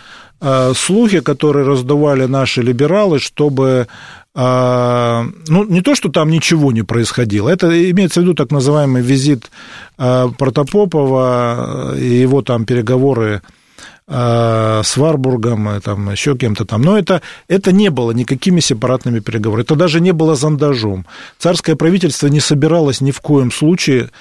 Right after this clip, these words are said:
выходить из войны. Это неправда. Но это использовалось Милюковым, вот в частности в его знаменитой речи «Глупость или измена», о которой мы говорили.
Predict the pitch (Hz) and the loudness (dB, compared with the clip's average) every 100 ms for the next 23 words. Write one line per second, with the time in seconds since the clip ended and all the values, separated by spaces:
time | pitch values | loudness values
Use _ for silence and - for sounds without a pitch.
0 | _ 117 131 - 135 156 156 131 117 127 | _ -4 -2 0 0 0 0 0 2 0
1 | 120 98 98 147 147 156 156 - 117 98 | 0 -2 -4 -4 0 2 2 0 -2 -4
2 | 95 - - - - 156 254 233 170 - | -8 -10 -16 -14 -2 0 2 2 0 0
3 | 185 180 143 139 131 123 123 113 - - | 0 0 0 0 0 0 0 -4 -8 -18
4 | _ _ 143 135 147 139 220 240 214 180 | _ _ 0 2 2 2 2 2 2 2
5 | 156 - 165 147 139 - 135 131 127 131 | 0 -2 -2 -2 -2 0 2 2 2 2
6 | 131 127 131 131 156 - 117 123 131 127 | 2 0 2 2 2 0 0 0 0 -2
7 | - 120 117 120 165 190 151 131 131 127 | -2 0 0 2 2 2 2 0 0 0
8 | 127 120 123 127 120 110 113 | 0 0 2 2 2 2 -2